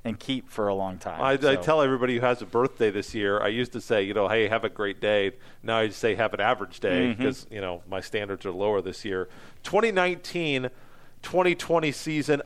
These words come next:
Speaker 2: up to that point, your first year,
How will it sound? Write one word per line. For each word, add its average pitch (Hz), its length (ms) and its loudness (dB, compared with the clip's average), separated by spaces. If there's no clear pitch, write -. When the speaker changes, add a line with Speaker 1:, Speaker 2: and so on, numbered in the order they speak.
Speaker 2:
up 180 300 2
to 190 240 -2
that 160 300 4
point, 117 320 0
your 120 120 2
first - 500 2
year, 127 360 4